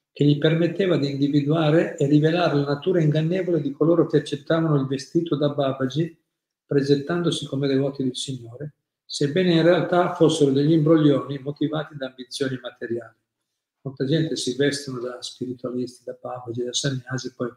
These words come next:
allo scopo di raccogliere le offerte per vivere senza lavorare,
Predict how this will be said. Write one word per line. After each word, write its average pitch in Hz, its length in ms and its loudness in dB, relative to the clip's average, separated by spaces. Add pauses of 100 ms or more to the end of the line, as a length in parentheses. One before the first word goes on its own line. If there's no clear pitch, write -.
(340)
allo 123 140 -8
scopo - 340 -6
di 123 60 0
raccogliere 127 420 -4
le 127 100 0
offerte 131 420 -2
per 123 180 -6
vivere 127 320 2
senza 120 300 -8
lavorare, 117 520 -6